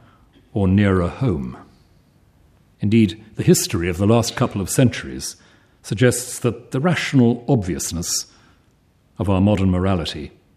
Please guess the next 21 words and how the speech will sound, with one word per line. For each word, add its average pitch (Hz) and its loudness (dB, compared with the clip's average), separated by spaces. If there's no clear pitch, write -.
is 127 0
a 151 4
good 131 6
deal 101 4
more 98 4
fragile 73 -2
than 76 -6
we 87 -2
might 98 -2
like 107 0
to 120 -6
think. - -6
It 120 -2
isn't 143 0
quite 123 2
enough 127 2
to 98 -4
appeal 117 4
to 101 -4
self-evident 104 -2
truths - -2